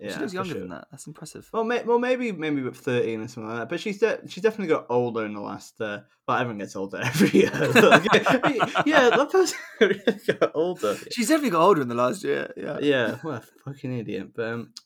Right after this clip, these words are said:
Speaker 2: but yeah, uh, it's, um, yeah, it's really, it, she's a,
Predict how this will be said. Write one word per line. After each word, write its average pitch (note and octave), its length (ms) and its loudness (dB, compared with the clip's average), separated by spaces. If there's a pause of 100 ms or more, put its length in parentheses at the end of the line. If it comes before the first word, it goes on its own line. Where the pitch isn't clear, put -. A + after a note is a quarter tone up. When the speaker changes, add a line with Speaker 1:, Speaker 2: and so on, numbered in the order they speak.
Speaker 2:
but D#3+ 120 -8
yeah, D3+ 220 0 (100)
uh, F3+ 260 0
it's, G3 300 -4
um, G#3 380 -4 (280)
yeah, B2+ 160 0
it's C3 140 -6
really, C#3 420 -2 (140)
it, G#2+ 180 -10
she's A2+ 240 -8
a, G#2 300 -2